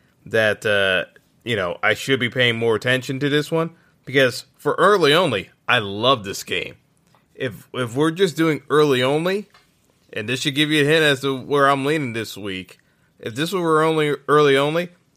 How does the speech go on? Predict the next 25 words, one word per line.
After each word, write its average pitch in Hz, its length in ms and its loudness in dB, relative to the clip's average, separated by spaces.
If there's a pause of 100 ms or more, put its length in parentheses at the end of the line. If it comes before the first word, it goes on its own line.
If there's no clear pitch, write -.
I'm 156 220 0
all 160 260 6
over 151 220 4
this 113 200 -4
game 107 280 -4
because 110 420 -4
I 110 120 0
want 135 320 0
exposure 120 420 -4
to 104 80 -6
Ridder, 139 480 2 (260)
and 113 100 -4
I 117 120 0
want 139 200 2
exposure 131 420 0
to 120 420 -6
Andy 123 220 -2
Dalton, 135 320 0 (100)
and - 180 2
I 196 60 6
want 151 160 2
exposure 117 400 -4
to 98 80 -14
Taysom 101 340 -8
Hill, 92 220 -8